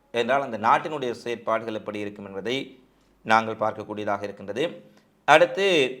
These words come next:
மேற்கத்திய நாடுகளினால் விதிக்கப்பட்ட தடைகளை ரஷ்யா மிகப்பெரிய அளவில் சமாளித்திருக்கின்றார்கள். ஐரோப்பா, அமெரிக்கா, ரஷ்யா மீது விதித்த தடைகள் ரஷ்யாவை பெரிய அளவில் பொருளாதார ரீதியாக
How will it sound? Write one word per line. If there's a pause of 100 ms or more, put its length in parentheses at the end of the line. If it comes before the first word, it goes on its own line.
(100)
மேற்கத்திய
நாடுகளினால்
விதிக்கப்பட்ட
தடைகளை (300)
ரஷ்யா (220)
மிகப்பெரிய
அளவில் (120)
சமாளித்திருக்கின்றார்கள். (460)
ஐரோப்பா,
அமெரிக்கா,
ரஷ்யா
மீது
விதித்த
தடைகள்
ரஷ்யாவை (340)
பெரிய
அளவில்
பொருளாதார
ரீதியாக